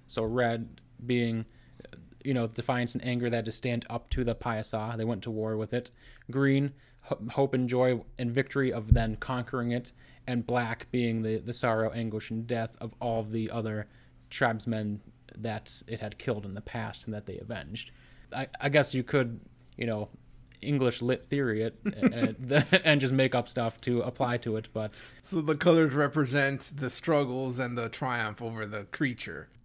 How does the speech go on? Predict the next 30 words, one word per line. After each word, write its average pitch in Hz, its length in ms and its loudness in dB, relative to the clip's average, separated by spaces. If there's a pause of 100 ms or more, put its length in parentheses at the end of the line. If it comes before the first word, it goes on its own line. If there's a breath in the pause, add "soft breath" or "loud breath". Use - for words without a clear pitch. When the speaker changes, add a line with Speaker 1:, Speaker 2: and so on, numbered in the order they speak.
(280)
Speaker 1:
And, 120 220 0 (100)
and 139 140 4
the 131 40 4
conquering 135 500 4
of, 120 300 0
of 127 140 -2
the 120 80 2
wild 113 380 0
and 110 80 -2
nature. 107 440 -4
Speaker 2:
<laughs> 101 40 -8
So 135 160 4
Speaker 1:
And 175 80 6
Speaker 2:
ins-, 175 180 0 (160)
instead 202 420 8
of 196 120 4
having 175 300 4
to 175 120 0
preserve 147 520 4
this 131 220 -4 (400 soft breath)
oral 151 320 4
tradition, 135 460 -2
they 127 100 -2
just 127 220 -4
decided, 127 460 -2
"Uh, 139 100 0
we're 196 140 4
gonna 170 160 4
paint 285 440 2
it 143 260 2